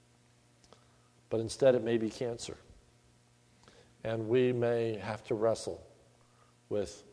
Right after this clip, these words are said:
painful days, difficult days, trying days. And we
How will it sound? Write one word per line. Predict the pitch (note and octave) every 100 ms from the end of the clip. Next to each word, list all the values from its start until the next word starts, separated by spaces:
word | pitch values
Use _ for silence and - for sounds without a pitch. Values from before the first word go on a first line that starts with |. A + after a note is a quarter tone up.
| _
painful | - A#2+ A#2 G#2 F#2
days, | F2+ E2 D#2 - - - _ _ _ _ _ -
difficult | B2 A#2+ G2 F2+ F2+
days, | - F2 - - - - _ _ _ _ _ _ _
trying | - B2+ A#2+ G#2+ F2 C#2+ - - - - A#2+
days. | F2+ E2 - - - - _ _ _ _ _ _ _ _ _ _ _ _ -
And | A#2 A2
we | A#2 A2